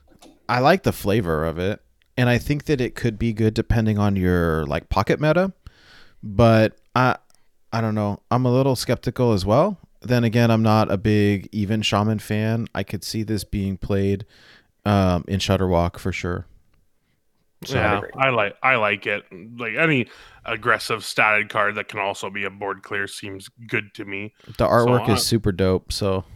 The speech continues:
Speaker 1: I don't care. <laughs>
Speaker 2: Yeah. Speaking of, uh, shaman cards, Nate, we got a few more here with Shattered Rumbler. It was a five mana four six elemental where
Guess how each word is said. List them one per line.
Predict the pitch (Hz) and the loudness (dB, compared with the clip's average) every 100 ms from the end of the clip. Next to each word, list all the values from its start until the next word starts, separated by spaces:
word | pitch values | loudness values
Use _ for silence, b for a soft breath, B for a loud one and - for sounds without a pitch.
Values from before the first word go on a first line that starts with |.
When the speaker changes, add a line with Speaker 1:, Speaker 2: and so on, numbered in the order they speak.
| - - | -18 -10
Speaker 1:
I | 87 | -8
don't | 95 | -8
care. | - 95 104 - | -6 -4 -4 4
<laughs> | 175 - 208 - - 180 - _ _ _ _ _ _ _ _ _ _ B B B B _ | 4 4 2 2 2 -2 -2 _ _ _ _ _ _ _ _ _ _ B B B B _
Speaker 2:
Yeah. | - 175 - - - - _ _ - | -10 -10 -10 -16 -20 -20 _ _ -20
Speaking | - - 196 160 107 | -12 -8 -8 -8 -8
of, | 98 95 98 | -8 -8 -4
uh, | 101 90 95 | -2 -2 -4
shaman | - - 127 139 104 | -4 0 2 2 -2
cards, | - 95 95 98 | -4 -6 -6 -10
Nate, | 104 113 | -10 -8
we | 151 | -4
got | 202 120 | -4 -4
a | |
few | - - 131 | -8 -6 -4
more | 113 110 110 | -2 -2 -4
here | 101 98 | -4 -4
with | 98 95 B B B | -6 -10 B B B
Shattered | - - 147 123 120 117 110 | -12 -4 2 2 2 0 -4
Rumbler. | 110 110 117 110 107 120 | 0 0 2 0 0 0
It | 123 | 0
was | 110 113 | -2 -4
a | 113 | -6
five | - 110 107 110 | 0 2 2 0
mana | 110 110 113 | -2 -2 -4
four | - 104 104 | -6 -6 -6
six | - 110 - - - | -4 -4 -4 -14 -6
elemental | 113 104 104 107 107 113 107 | -4 -2 -4 -6 -6 -6 -6
where | 104 101 | -4 -4